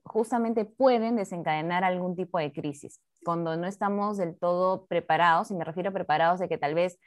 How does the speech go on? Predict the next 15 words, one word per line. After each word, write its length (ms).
no, 500
eh, 200
sabemos 400
exactamente 460
hacia 160
dónde 240
direccionar 460
nuestra 280
vida 380
y 380
entramos 600
a 40
veces 260
hacia, 520
mm, 200